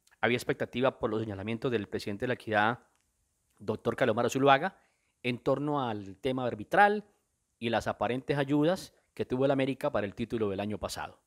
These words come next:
Antes de entrar en materia y escuchar, les invito a OneFootball, la aplicación número uno del mundo.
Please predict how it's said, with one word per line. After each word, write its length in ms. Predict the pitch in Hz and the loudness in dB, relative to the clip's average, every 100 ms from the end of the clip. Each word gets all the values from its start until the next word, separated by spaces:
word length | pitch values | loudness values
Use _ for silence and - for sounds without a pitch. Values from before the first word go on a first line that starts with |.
| _ _ - - | _ _ -20 0
Antes 280 | - 277 285 | 2 4 4
de 40 | 233 | 2
entrar 200 | 247 240 | 4 4
en 60 | |
materia 480 | 240 226 175 113 90 | 4 6 4 2 -6
y 120 | 147 156 | -2 -2
escuchar, 540 | - 165 226 247 285 _ _ - - | -2 2 4 4 0 _ _ -20 -2
les 220 | 143 - | -2 0
invito 440 | 143 180 - 196 - | -4 -4 -2 -2 2
a 100 | 127 | 2
OneFootball, 920 | 127 156 156 - 175 110 95 82 - _ _ - | 2 -2 -4 0 0 0 -10 -10 -18 _ _ -4
la 140 | 123 | -2
aplicación 720 | 127 147 135 135 - 175 175 | -2 -4 -2 -2 0 -2 0
número 400 | 180 190 170 - - | -2 0 0 -2 0
uno 320 | 226 233 214 | 0 0 -2
del 180 | 127 117 | -2 0
mundo. 520 | 170 131 92 90 | 0 0 -4 -12